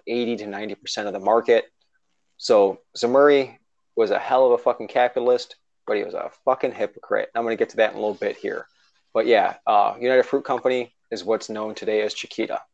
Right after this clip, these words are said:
Just wanted to mention that one more time, just in case. Um, so you have what happens, though, is the great,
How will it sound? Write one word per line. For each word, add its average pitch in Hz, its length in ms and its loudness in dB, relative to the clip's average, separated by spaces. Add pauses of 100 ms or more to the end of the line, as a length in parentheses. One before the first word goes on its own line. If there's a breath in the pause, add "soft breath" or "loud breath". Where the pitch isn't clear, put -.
(1300)
Just - 140 -16
wanted 101 200 -8
to 101 40 -14
mention 110 240 -10
that 104 160 -4
one 120 140 2
more 120 120 4
time, 143 380 2
just - 160 -8
in 107 80 -8
case. - 460 -10 (960)
Um, - 360 0 (720)
so - 120 2
you 139 140 6
have 160 240 4
what 143 180 4
happens, 131 380 0
though, 110 220 2
is 107 140 -2
the - 280 0 (180)
great, 170 280 2